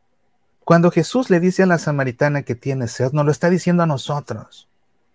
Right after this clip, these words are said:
Y aquí el prefacio nos especifica de qué tiene sed Jesús en ese pozo. Él de lo que tiene sed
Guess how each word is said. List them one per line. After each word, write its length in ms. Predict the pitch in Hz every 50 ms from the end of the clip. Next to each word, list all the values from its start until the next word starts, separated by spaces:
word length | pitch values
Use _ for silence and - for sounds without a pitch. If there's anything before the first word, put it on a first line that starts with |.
| _ _ _ _ _ _ _ _ _ _ _ _ _ _ _ _ _
Y 100 | 151 165
aquí 200 | 165 160 - 220
el 100 | 233 233
prefacio 480 | 202 190 170 - 190 190 185 - 196
nos 180 | 180 170 160 -
especifica 680 | 151 - - 151 135 - - - - 180 175 - 170 156
de 120 | 147 147
qué 140 | - - 170
tiene 400 | 165 - - 175 175 170 165 151
sed 300 | 143 - - 175 165 160
Jesús 720 | - - 131 117 - - 165 160 151 120 104 - - - _ _ _ _ _ _ _ _ _ _ _ -
en 120 | 139 156
ese 220 | 165 160 - 160 147
pozo. 540 | - - 143 139 123 - - 107 98 - - _ _ _ _ _ _ _ _ _ _ _ _ _ _ _ _ _ _ _ _ _ _ _
Él 160 | 143 160 170
de 100 | 170 165
lo 120 | 151 139
que 120 | - 127 117
tiene 300 | - 127 131 127 123 113
sed 360 | - - - 113 107 98